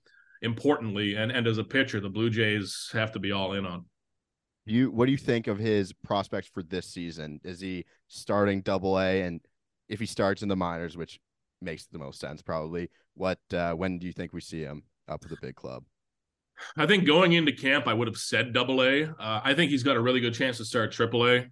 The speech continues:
Speaker 1: uh, to start the year, uh, as long as everything goes well, because he, he's more than good enough for Triple A. He can handle that. Um, if he was a guy who struggled with control, then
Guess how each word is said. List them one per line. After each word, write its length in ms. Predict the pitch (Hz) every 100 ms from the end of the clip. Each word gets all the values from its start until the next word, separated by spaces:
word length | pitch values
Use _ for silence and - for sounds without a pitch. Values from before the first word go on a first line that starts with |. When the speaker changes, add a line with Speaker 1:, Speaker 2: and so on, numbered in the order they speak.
| 110
Speaker 1:
uh, 180 | 95
to 100 | 95
start 280 | 101 113 117
the 80 | 123
year, 320 | 120 127 127
uh, 160 | 104 110
as 120 | 117
long 160 | 127 123
as 100 | 123
everything 300 | 117 120 101
goes 320 | 110 113 113
well, 420 | 104 101 113 - - - - - _
because 680 | 135 135 139 131 127 120 -
he, 160 | 156 127
he's 160 | 135
more 160 | 143 156
than 120 | 131
good 160 | 120 104
enough 240 | 101 95
for 80 | -
Triple 380 | - 101 98 90
A. 140 | 87
He 160 | 90 110
can 120 | 110
handle 260 | 107 92 90
that. 280 | 85 92 - 92
Um, 340 | 98 98 90 - _ _ _ -
if 240 | 165 175
he 120 | 208
was 160 | 185 170
a 60 |
guy 200 | 143 139
who 140 | 135 120
struggled 440 | - 131 123 117
with 200 | 110 107
control, 720 | - 98 - 120 110 139 170
then 260 | 165 139 127